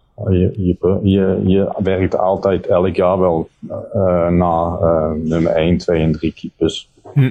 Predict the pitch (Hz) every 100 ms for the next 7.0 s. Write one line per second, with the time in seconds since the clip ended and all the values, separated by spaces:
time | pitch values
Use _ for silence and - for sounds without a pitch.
0 | - 85 85 - - 87 87 87 - 85
1 | 82 85 - - - 85 - 85 87 82
2 | 85 85 85 85 - 90 82 - _ _
3 | _ _ _ _ _ _ _ 85 80 -
4 | 82 85 85 82 87 82 82 85 87 82
5 | 82 85 87 85 82 82 82 - 87 -
6 | 85 82 85 90 87 85 82 85 90 85